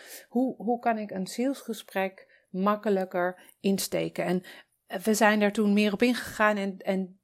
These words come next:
eh, daar, hè, dat, dat stuk laat ik hier even zitten. Maar wat ik wel,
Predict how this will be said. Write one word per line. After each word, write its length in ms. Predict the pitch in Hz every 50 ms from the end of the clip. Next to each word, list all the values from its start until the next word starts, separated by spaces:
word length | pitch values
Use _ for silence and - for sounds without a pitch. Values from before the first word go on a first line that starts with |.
| _
eh, 120 | - - - - - - 381 359 247 - -
daar, 400 | - 214 196 196 196 190 185 -
hè, 140 | 190 220
dat, 260 | 208 - 220 208 - _ _ -
dat 220 | - 214 214 -
stuk 280 | - - 202 196 196 208
laat 180 | 202 202 202
ik 80 | - -
hier 140 | 220 214 190
even 120 | 185 -
zitten. 360 | - - 240 240 - 208 190
Maar 180 | 190 190 196 196
wat 220 | 208 214 214 208
ik 120 | - - -
wel, 360 | 202 214 226 247 254 247 240